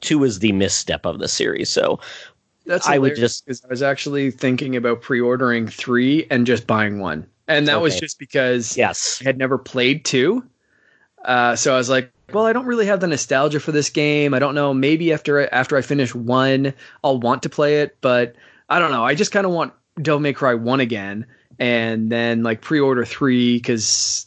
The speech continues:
Speaker 2: you know, I, I, I don't know, like, just basically to get the discount. And, uh, yeah, so that was, uh, I was, I was thinking about skipping two anyway. So that's a really good <laughs> recommendation. Thank you for, for backing up my, uh,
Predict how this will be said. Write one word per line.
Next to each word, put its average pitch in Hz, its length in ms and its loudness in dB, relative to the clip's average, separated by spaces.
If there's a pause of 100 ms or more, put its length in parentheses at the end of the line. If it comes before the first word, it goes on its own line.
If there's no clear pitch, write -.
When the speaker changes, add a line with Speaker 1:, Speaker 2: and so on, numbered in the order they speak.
(200)
Speaker 2:
you 123 100 2
know, 107 100 2
I, 107 120 0 (160)
I, 101 180 -2
I 113 80 0
don't 117 120 0
know, 104 100 -4
like, 107 220 -6
just - 220 -8 (240)
basically 127 400 2
to 123 60 4
get 117 160 2
the 107 60 -10
discount. 117 480 -2 (100)
And, 107 380 -2
uh, 101 300 -2 (1040)
yeah, 202 280 0
so - 180 -2
that 147 240 0
was, 151 320 -2
uh, 135 320 2
I 117 80 2
was, 139 240 0
I 143 80 0
was 143 160 -2
thinking 190 300 0
about 226 180 -2
skipping 214 380 -2
two 208 400 -2
anyway. 110 500 2
So 160 160 0
that's 190 180 0
a 190 60 4
really 180 240 2
good 151 160 0
<laughs> 151 80 2
recommendation. 160 540 0
Thank 175 320 -2
you 190 100 2
for, 156 320 -2
for 147 140 0
backing 135 420 0
up 135 180 0
my, 120 420 2
uh, 113 320 2